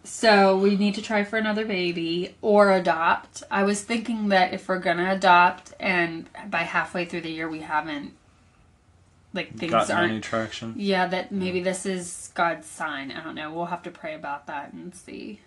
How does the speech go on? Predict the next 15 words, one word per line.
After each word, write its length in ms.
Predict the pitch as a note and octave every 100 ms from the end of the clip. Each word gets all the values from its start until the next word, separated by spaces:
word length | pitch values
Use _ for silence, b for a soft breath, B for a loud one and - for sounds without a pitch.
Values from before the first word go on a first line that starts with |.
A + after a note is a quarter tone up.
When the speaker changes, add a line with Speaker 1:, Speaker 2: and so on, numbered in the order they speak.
| _
Speaker 2:
Okay. 260 | G#2+ - G#2 b b b b _
Speaker 1:
Um, 560 | - G3 F#3 F3 E3+ F3 - _ _
but 100 | -
I 40 | G3
was 160 | G3
thinking 280 | G3 G3 F#3
this 180 | F3+ -
might 180 | F3+ E3+
be 100 | E3
the 120 | D#3+
year. 340 | D3+ C#3 - _
<laughs> 1160 | - B3+ D#4 E4 - F4+ C4+ D4+ D#4 C#4+ - C#4+ - B B B B
So, 240 | - - A#3+ A#3 G#3 G3+ F#3+ F#3 -
um, 340 | G3 F3+ F3+
I'm, 280 | A3 G3+ G3+